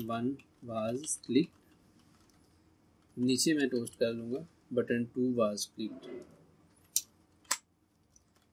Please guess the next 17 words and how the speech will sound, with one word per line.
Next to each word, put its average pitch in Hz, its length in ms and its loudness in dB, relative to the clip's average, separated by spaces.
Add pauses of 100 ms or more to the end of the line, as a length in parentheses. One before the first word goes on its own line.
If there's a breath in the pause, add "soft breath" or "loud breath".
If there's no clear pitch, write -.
(100)
तो 147 140 -6
इस 170 220 0
तरह 160 160 2
जो 127 160 4
है 113 80 2
ना 120 100 -4
इसको 120 260 -4
है, 120 260 -4 (120)
हमने 113 220 -4
handle 104 300 -4
करना 104 240 -6
है। - 200 -18 (680 soft breath)
अब 147 140 4
यहाँ 160 200 4
पे 160 140 -2
हम 165 120 2
if 160 140 4